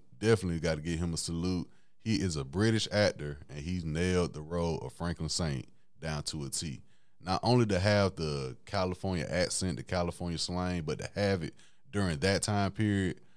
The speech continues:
salute to him. And I saw that it was like when he, I don't, I think he either got the role or he was highly considered for the role, but John Singleton made him be around him for six months up to a year, something like that I heard, while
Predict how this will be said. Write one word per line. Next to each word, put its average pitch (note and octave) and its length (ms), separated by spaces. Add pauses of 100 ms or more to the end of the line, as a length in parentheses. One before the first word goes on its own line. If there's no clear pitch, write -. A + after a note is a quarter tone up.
(180)
salute F2 420
to E2 60
him. F2 300
And D2+ 100
I - 20
saw G2 320
that E2+ 80
it F2 60
was E2+ 120
like D#2+ 280 (100)
when D2+ 100
he, E2+ 220 (140)
I A#2 60
don't, B2 140
I G#2 60
think B2 260
he A2 220
either E2 240
got A2 300
the B2+ 80
role B2 580 (280)
or E2 120
he G2+ 80
was F2+ 140
highly G2+ 480
considered G2+ 520
for F#2+ 160
the E2 120
role, F2 340
but C#2+ 320 (340)
John G2+ 320
Singleton A2 480
made F2+ 260
him F2+ 340 (100)
be G2 140
around F#2+ 460
him E2+ 140
for D#2+ 380 (720)
six C3 320
months A#2+ 280
up A2+ 120
to G#2 160
a - 20
year, G2+ 240
something G#2+ 300
like E2+ 140
that E2+ 120
I D#2 80
heard, F2 480
while F#2 320